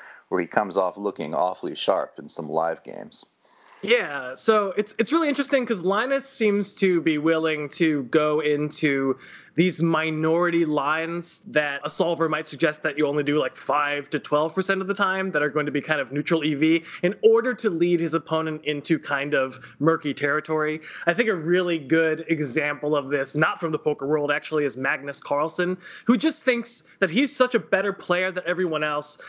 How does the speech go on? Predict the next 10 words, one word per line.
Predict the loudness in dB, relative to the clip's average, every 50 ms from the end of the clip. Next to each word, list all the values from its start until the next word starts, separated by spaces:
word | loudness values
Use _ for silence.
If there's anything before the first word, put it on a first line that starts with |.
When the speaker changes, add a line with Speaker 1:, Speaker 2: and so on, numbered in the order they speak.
| -4 0
Speaker 2:
that | 0 0 0 -2 -4
if | -6 -2
he | -2 -2 0
just | 0 0 -4 0
takes | 0 0 0 0 -2 0
you | 2 2 4 2
into | 2 2 0 0
some | 0 2 2 2 2 2 0 -4 -6 -4 0
never | 2 2 4 2 2 2 0 0
before | 0 -2 -4 -2 0 2 2 2